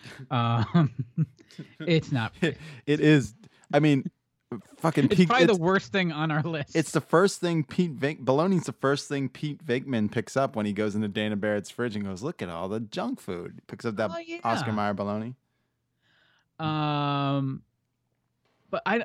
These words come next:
Speaker 1: and, but I don't even actually, I'm not a big fan of, like, the large sandwich bologna. Uh,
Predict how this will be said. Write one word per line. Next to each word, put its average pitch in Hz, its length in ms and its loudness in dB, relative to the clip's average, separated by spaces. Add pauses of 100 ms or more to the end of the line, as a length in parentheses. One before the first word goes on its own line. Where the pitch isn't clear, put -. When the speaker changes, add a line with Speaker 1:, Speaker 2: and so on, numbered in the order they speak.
Speaker 1:
and, 190 240 2
but 202 120 0
I 196 80 -2
don't 240 160 0
even 208 160 -4
actually, 185 400 -4
I'm 185 160 -2
not 208 100 0
a 196 40 0
big 175 220 -2
fan 175 300 0
of, 131 120 0
like, 135 240 -2
the 131 100 -2
large 135 600 0
sandwich 123 460 0
bologna. 107 480 -2 (1040)
Uh, 127 200 2